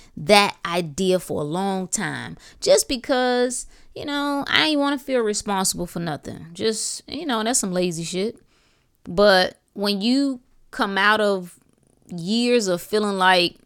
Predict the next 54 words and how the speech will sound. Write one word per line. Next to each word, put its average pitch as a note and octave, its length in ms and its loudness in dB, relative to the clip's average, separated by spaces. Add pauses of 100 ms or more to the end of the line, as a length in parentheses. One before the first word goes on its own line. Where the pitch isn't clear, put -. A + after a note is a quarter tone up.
(400)
people A3+ 260 4
had F#3+ 300 4
expectations G3 800 -2
for G3 80 -4
you G3+ 340 0
and F3 100 -4
wanting F#3 240 -4
you G3+ 100 -2
to F3+ 100 0
do G3 220 0
this G3 300 4
and E3+ 120 -4
that, G3+ 380 0
and D#3 120 -6
like E3+ 220 -4
you G#3+ 100 -2
was D#3+ 160 -4
responsible G3 600 -2
for - 160 -4
all G3+ 160 2
of F#3+ 100 0
that, A#3 240 -4 (280)
it's C#4+ 80 -14
like, F#4 100 -4
I, A#3+ 340 -4
I - 20 -4
ain't A#4+ 160 -4
responsible E4+ 480 -2
for - 140 -8
nothing. C4 360 -6 (240)
But F3+ 160 -6
no, F3 320 0
I C#3+ 60 -6
got D#3 160 -4
a D3+ 40 -2
responsibility, D#3+ 760 -2
and C#3 100 -4
so D#3 160 -2
do D3+ 80 -4
you. C#3 340 -8 (1500)
It's E3+ 160 -4
a E3 60 -2
reason D#3 540 -2
that C#3+ 220 -8
you E3 40 -6
can D#3 120 -4
see D3+ 280 0
and C#3 80 -2
nobody D3+ 360 -2
else D3+ 160 -2
in D3+ 80 -2
your D3 100 -2
family C#3 380 -6
can. B2+ 420 -10